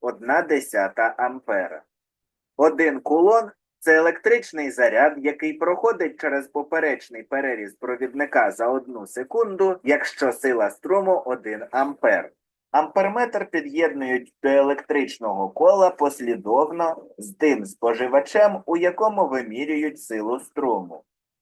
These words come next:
Клему амперметра, позначену знаком плюс, з'єднують з позитивним полюсом джерела струму,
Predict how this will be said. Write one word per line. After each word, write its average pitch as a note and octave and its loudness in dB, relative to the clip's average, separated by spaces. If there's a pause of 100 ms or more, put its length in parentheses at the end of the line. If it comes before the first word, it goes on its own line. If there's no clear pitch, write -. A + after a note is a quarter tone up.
(120)
Клему A#2 2
амперметра, A#2+ -2
позначену A2 -6
знаком G2 -6
плюс, G3+ -2 (320)
з'єднують F#3+ -2
з - -20
позитивним C#3 -2
полюсом C3 -2
джерела A2+ 0
струму, A#2 -4